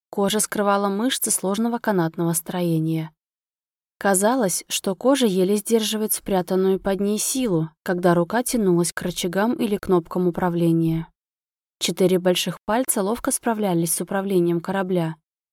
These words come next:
могли без проблем разгибаться в разные стороны.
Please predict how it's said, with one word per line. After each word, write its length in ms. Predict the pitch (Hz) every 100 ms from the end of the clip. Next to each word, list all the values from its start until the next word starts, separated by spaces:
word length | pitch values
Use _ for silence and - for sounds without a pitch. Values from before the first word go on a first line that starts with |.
| 196
могли 320 | 180 196 262
без 180 | 247 -
проблем 440 | 196 170 180 175
разгибаться 640 | 170 - 170 170 220 - 226
в 20 |
разные 380 | 175 156 165 165
стороны. 580 | - 165 160 156 160